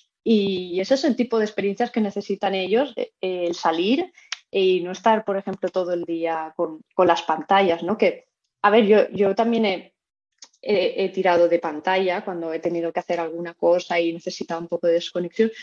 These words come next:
pero al final es a lo largo de los días lo que el niño,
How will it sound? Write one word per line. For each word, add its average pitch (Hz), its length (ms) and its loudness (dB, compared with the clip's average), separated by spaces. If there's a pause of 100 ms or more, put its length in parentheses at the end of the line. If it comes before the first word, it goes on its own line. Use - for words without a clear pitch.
pero 226 120 6
al 214 80 4
final 233 460 4
es - 360 2
a 202 80 2
lo 190 120 2
largo 208 340 2
de 233 100 6
los 208 160 0
días 208 260 0
lo 202 140 -2
que 190 100 -6
el 175 120 -8
niño, 214 380 0